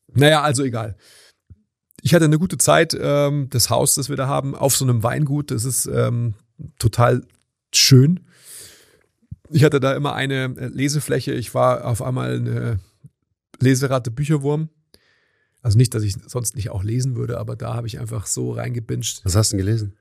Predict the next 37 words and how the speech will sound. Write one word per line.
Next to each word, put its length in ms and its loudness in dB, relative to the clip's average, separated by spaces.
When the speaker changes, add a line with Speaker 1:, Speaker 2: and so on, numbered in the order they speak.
Speaker 1:
Ist 100 -20
geheim. 280 0
Speaker 2:
Oh. 680 -14
Speaker 1:
Nein, 180 6
ich 100 4
hab, 160 2
äh, 40 -14
Speaker 2:
Der 140 2
Typ, 80 8
Speaker 1:
tatsächlich 340 4
Speaker 2:
Mann. 80 -6
Speaker 1:
sehr 140 4
lesens-, 340 0
äh, 320 -2
le-, 240 0
lesenswerte 500 -2
Bücher, 280 -2
ja. 200 -4
Für 200 4
alle, 160 4
die 140 0
zuhören 420 2
und 120 0
die 80 0
ja 180 2
auch 160 0
quasi 300 -2
so 200 -2
im, 320 -2
im 120 -6
People-Business 560 0
sind, 180 -2
ich 120 -4
hab 140 -2
ein 240 -2
Buch 140 -8
gelesen, 440 -2